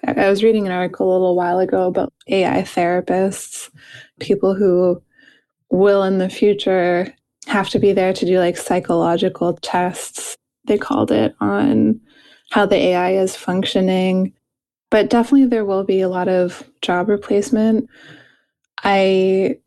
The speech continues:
do think that there will always be a place for human ingenuity. I also think, though, that there will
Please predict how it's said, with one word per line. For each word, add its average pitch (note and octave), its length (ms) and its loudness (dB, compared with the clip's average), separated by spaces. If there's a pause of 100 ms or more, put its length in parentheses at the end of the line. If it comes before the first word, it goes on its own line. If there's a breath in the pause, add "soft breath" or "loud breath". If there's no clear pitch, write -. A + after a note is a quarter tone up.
do G#3 240 4
think G3 300 -2
that - 140 -12
there F#3+ 160 2
will F#3+ 120 2
always F#3 400 0
be F#3+ 160 0
a F#3+ 80 2
place F#3 480 -2
for F#3 140 -2
human F#3 420 -2
ingenuity. F3+ 880 2
I F#3+ 140 0
also F#3 360 0
think, F#3+ 380 -4
though, F#3 300 2
that F3+ 240 -2
there F#3 240 0
will F#3 440 0